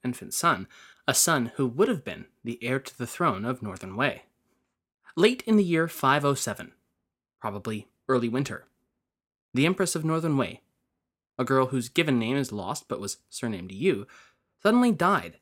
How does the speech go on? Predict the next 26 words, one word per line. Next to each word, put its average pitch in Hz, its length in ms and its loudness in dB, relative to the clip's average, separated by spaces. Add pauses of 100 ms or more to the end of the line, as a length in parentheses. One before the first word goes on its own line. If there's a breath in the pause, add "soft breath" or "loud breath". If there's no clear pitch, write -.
at 139 80 -6
the 156 100 0
imperial 147 460 0
palace 127 560 -2 (140)
in 139 300 -2
Luoyang. 104 440 -8 (1160)
I 147 80 2
call 277 180 2
her 220 160 4
a 143 60 2
girl 123 420 0 (320)
because 170 260 0
that's 180 200 0
exactly 151 360 0
what 139 120 -2
she - 120 -2
was. 120 440 -6 (680)
She 151 60 -2
was 127 140 -2
somewhere 147 220 0
between 127 400 -2
seventeen 151 640 -4
and 156 220 -6 (100)
nineteen 131 360 -4
years 104 200 -4
old, - 260 -6